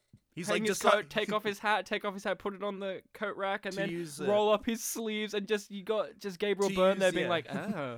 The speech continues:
Speaker 1: <laughs> To use our paradox of the actor t-, uh, teacher's words, he was deciding his actions.
Speaker 2: Yeah.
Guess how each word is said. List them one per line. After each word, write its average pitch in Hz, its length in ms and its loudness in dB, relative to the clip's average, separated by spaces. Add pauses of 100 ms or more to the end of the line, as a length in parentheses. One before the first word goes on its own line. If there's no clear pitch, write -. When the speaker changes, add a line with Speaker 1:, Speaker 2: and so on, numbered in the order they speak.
Speaker 1:
<laughs> - 80 -20
To 175 100 -10
use 175 260 -6
our 165 140 0
paradox 156 560 -6
of 131 80 -16
the 131 100 -10
actor 131 340 -12
t-, - 220 -18
uh, 117 240 -10
teacher's 107 600 -16
words, 110 360 -12
he 123 140 -14
was 117 180 -14
deciding 123 540 -8
his 120 200 -16
actions. 131 520 -16
Speaker 2:
Yeah. 190 440 -8